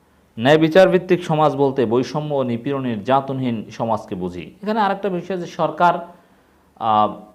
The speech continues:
ইফতার মাহফিল না করার দৃষ্টিভঙ্গি এবার পজেস করেছে, কিন্তু ইফতার মাহফিলে অংশগ্রহণ করছেন, আহ, জিএম কাদের, তিনি ইফতার মাহফিলের পক্ষে বোঝা যায়। এটাও তো বাহ্যিক দৃষ্টিতে বিরোধী দল সুলভ রোল, কিন্তু এগুলো সব নাটক।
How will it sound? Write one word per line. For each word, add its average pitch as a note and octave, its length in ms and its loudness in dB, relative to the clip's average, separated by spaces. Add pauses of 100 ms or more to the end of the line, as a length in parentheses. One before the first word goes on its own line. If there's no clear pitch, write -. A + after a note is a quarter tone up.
ইফতার D#3 400 2
মাহফিল C#3+ 600 0 (400)
না C3 360 -2
করার D3+ 320 2
দৃষ্টিভঙ্গি C#3+ 560 -6
এবার C3 260 2
পজেস A2+ 280 -4
করেছে, F#2+ 460 -8
কিন্তু C#3 560 -6
ইফতার B2+ 360 -4
মাহফিলে B2 420 -2
অংশগ্রহণ A#2+ 520 -8
করছেন, G3 500 -4 (760)
আহ, F2+ 500 -2
জিএম A#2 280 -6
কাদের, G#2 260 -4 (420)
তিনি A3 160 -4
ইফতার E3 280 0
মাহফিলের B2+ 380 -4
পক্ষে G#2 280 -6
বোঝা F2 260 -8
যায়। A#2 200 -2 (200)
এটাও D#3+ 240 -4
তো F3+ 380 -4 (420)
বাহ্যিক B2 380 -2
দৃষ্টিতে F3+ 340 -4
বিরোধী C#3 320 -4
দল C#3 160 2
সুলভ G2 360 -6
রোল, E2 200 -6
কিন্তু A3+ 320 -10
এগুলো A3+ 160 -6
সব E3 260 -4
নাটক। G#2 340 -2